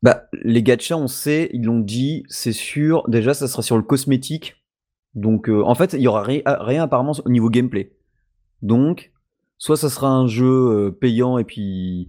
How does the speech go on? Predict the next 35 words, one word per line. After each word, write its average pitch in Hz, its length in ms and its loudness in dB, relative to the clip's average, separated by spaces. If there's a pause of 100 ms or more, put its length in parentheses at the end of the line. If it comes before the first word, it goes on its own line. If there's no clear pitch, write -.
(140)
parce 117 100 -4
que 123 200 6
en 117 100 -4
plus, - 260 -4
techniquement, 143 680 -2 (320)
on 113 120 2
a 117 60 4
l'impression 127 440 0
de 156 140 2
jouer 117 240 2
à 104 120 2
Final 165 260 -2
Fantasy 107 380 -4
sept, 180 360 -2 (460)
qui 117 80 2
est 101 80 4
aussi 104 240 0
pareil, 117 320 2
un 101 120 -2
de 101 40 -2
mes 101 300 0
F - 100 -4
F - 80 -6
préférés, 110 460 0
hein, 131 140 -2
de 127 40 -6
toute - 140 -20
façon, 139 340 -2 (720)
avec 123 400 4
une 123 120 -2
version 120 320 0
bien 123 440 2
smooth 214 540 -2 (460)
des 123 100 -2
graphismes. 113 540 -2